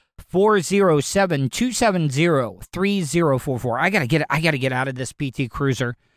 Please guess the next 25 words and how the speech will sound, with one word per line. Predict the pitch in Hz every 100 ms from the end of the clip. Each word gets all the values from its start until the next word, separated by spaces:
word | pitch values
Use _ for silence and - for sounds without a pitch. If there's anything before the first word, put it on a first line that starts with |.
| _
<clears throat> | _ _ -
I | 165 175 151 123 - _ _ -
mean, | 185 208
there's | 226
a | 269
nice | 254 240 -
breeze | 156 214 226
go-, | - 196 160
going | 120 160 143
on | 135 127 123
right | 143 135
now | 123 117 127 139 _ _ -
at | 156 160
the | 151
Hobo | 160 139
Fish | 123 160 -
Camp. | 98 - _ _ _
So, | 170 165 160 156 147 -
oh | 139 131
man, | 127 127 127
that | 127
feels | 151 135
so | -
much | 131 120 -
better. | 110 107 110